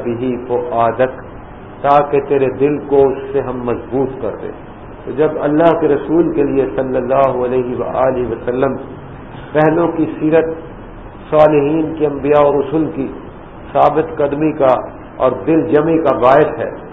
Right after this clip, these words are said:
تو میرے اور آپ کے لیے کیوں نہیں؟ اس سے کہیں بڑھ کر ہمیں اس کی ضرورت ہے۔ اس واسطے تاریخ اسلام کا مطالعہ ہم پر فرض ہے، اور قرآن مجید کا بہت بڑا حصہ، تقریباً تیسرا حصہ،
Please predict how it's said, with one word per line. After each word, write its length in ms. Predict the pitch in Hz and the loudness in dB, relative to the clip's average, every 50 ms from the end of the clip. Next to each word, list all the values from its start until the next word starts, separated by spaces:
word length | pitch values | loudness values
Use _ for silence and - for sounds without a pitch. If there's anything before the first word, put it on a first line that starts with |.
| - - | -14 -10
تو 80 | - 131 | -8 -6
میرے 400 | 127 131 143 147 143 135 135 131 | -2 2 4 6 6 6 6 4
اور 80 | 127 120 117 113 113 | 4 4 4 2 2
آپ 140 | - - | 0 -4
کے 80 | - 120 | -6 -6
لیے 180 | 110 110 110 101 - - | -4 -4 -6 -6 -6 -6
کیوں 140 | 120 123 110 | -6 -6 -6
نہیں؟ 180 | 95 87 90 - - - - - - - - - - - - - | -6 -8 -10 -12 -14 -16 -18 -18 -18 -18 -18 -18 -18 -12 -8 -6
اس 100 | 143 135 - - - | -6 -6 -6 -4 -4
سے 100 | 160 160 | -2 -2
کہیں 280 | 165 - 147 160 170 | 0 0 2 2 2
بڑھ 280 | 156 123 120 101 - - | 2 2 0 0 -2 -4
کر 80 | - 107 - - - - - - - - - - - - 127 | -8 -10 -10 -12 -16 -16 -18 -18 -18 -18 -18 -16 -8 -4 -2
ہمیں 160 | 131 139 135 | 0 2 2
اس 140 | 135 131 - - | 2 2 0 -4
کی 60 | 135 | -6
ضرورت 360 | 120 101 110 110 110 120 120 - - - | -4 -4 -4 -4 -2 -4 -4 -4 -6 -8
ہے۔ 80 | - - - - - - - - - - - - - | -10 -10 -12 -14 -16 -18 -18 -18 -18 -18 -18 -12 -8
اس 100 | 127 127 - - | -8 -6 -2 2
واسطے 340 | 147 156 160 160 160 160 156 | 4 4 6 4 4 0 0
تاریخ 380 | - 165 156 156 156 160 160 160 | 2 4 6 6 6 4 2 2
اسلام 500 | 165 160 - - - 143 147 151 151 151 | 2 0 0 0 0 0 0 0 0 -2
کا 100 | - 151 | -2 -2
مطالعہ 540 | 147 139 127 131 139 139 143 151 151 139 135 | -2 -2 0 2 2 4 6 6 4 4 2
ہم 120 | 123 127 - | -2 -2 -2
پر 100 | 135 131 | -2 -2
فرض 360 | - - 139 147 123 107 - | 0 2 2 2 2 2 -2
ہے، 140 | 101 92 85 - - - - - - - - - - | -6 -6 -8 -10 -12 -16 -18 -18 -18 -18 -18 -14 -6
اور 120 | - 120 123 123 | -2 -2 -2 0
قرآن 360 | - 139 135 143 147 151 147 143 | 0 0 0 2 2 2 0 2
مجید 440 | 139 131 123 139 151 160 165 165 160 - - - - - - - - - - - - - - - - - | 0 0 0 2 2 2 2 0 -2 -6 -8 -10 -12 -16 -16 -18 -18 -18 -18 -20 -20 -20 -20 -12 -4 0
کا 200 | 143 139 123 - | 2 2 2 2
بہت 200 | 123 147 156 180 | 0 2 4 4
بڑا 340 | 185 - 147 151 147 139 131 | 4 4 4 4 4 4 2
حصہ، 560 | 123 - - - 120 - - - - - - | 0 -2 -4 -4 -4 -6 -6 -8 -10 -8 -6
تقریباً 360 | 120 - 135 139 131 135 139 135 - - | -6 -4 -4 -4 -4 -4 -4 -4 -4 -2
تیسرا 360 | 196 208 175 - 143 143 139 | 0 0 0 0 0 0 2
حصہ، 580 | 131 127 127 - - 117 - - - - - | 2 0 -2 -4 -6 -6 -6 -6 -10 -14 -18